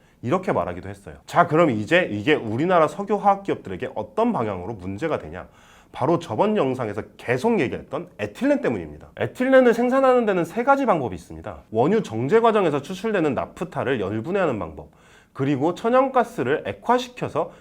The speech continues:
에탄을 추출한 다음 여기서 에틸렌을 뽑아내는 방법입니다. 그 다음에 세 번째로 뭐 석탄에서 추출하는 방법이 있는데, 그거는 뭐 중요한 게 아니고요. 일단 방금 말했던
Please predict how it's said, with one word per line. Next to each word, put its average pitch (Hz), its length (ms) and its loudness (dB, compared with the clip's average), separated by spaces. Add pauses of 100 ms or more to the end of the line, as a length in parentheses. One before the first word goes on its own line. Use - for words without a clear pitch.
(160)
에탄을 180 520 0
추출한 214 400 0
다음 117 220 -4 (260)
여기서 185 520 2
에틸렌을 196 680 0
뽑아내는 214 460 0
방법입니다. 87 600 -10 (340)
그 - 80 -6
다음에 185 180 2
세 196 160 -2
번째로 262 380 4
뭐 107 80 -2
석탄에서 240 380 -2
추출하는 202 440 -4
방법이 120 300 -4
있는데, 98 320 -6
그거는 127 500 -6
뭐 92 180 -8
중요한 127 280 -6
게 104 80 -10
아니고요. 82 460 -12
일단 214 500 4
방금 147 320 0
말했던 85 400 -6